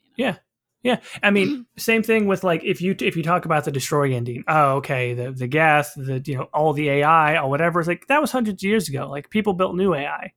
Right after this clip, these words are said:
Speaker 1: Yeah, that was my big thing with picking Destroy. I'm like, "Oh, what about, what about Edu?" I'm like,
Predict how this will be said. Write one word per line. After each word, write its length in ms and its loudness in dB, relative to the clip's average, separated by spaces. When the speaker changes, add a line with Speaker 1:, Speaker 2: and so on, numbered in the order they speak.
Speaker 1:
Yeah, 100 4
that 220 4
was 180 -6
my 240 2
big 240 -2
thing 160 -8
with 140 -14
picking 240 -12
Destroy. 220 -14
I'm 120 -12
like, 160 -18
"Oh, 160 -8
what 140 -8
about, 280 -18
what 140 -18
about 220 -6
Edu?" 340 -6
I'm 100 -10
like, 140 -20